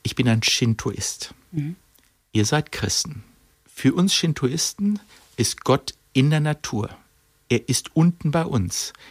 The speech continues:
Speaker 1: In jedem Baum, in jedem Grün steckt Gott. Daran glauben wir. Euer Gott ist im Himmel. Ihr glaubt, wenn ihr in den Himmel fahrt, dann kommt ihr Gott näher.“
Speaker 2: Mhm.
Speaker 1: Ihr glaubt damit, eine höhere Weisheit erlangen zu wollen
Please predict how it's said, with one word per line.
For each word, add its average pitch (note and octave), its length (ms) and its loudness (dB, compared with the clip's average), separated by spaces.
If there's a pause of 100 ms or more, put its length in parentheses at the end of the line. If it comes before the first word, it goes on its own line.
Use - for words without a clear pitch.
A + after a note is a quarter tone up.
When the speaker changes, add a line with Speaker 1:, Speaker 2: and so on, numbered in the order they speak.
(180)
Speaker 1:
In A#2 140 4
jedem F#3 420 6
Baum, B2 540 2
in A#2+ 100 4
jedem D#3 400 4
Grün D3 500 2
steckt - 440 -2
Gott. - 300 -4 (760)
Daran A#2 340 2
glauben B2+ 380 0
wir. - 220 -8 (760)
Euer F#3+ 340 6
Gott - 420 -6 (160)
ist - 240 -2
im A2 140 2
Himmel. A2+ 360 4 (640)
Ihr G3+ 220 8
glaubt, B2+ 500 4
wenn A#2+ 140 4
ihr A#2 100 6
in A2 100 4
den G#2 140 2
Himmel A#3 400 4
fahrt, - 580 0 (460)
dann G2+ 140 2
kommt B2 260 0
ihr B2 80 -2
Gott - 260 -2
näher.“ F#2+ 360 2 (220)
Speaker 2:
Mhm. D3+ 340 0 (420)
Speaker 1:
Ihr A2 120 4
glaubt A#2 400 4
damit, B2 340 4
eine A2+ 240 4
höhere A#2 420 4
Weisheit A2+ 720 0
erlangen G2 420 0
zu - 220 -10
wollen - 360 -10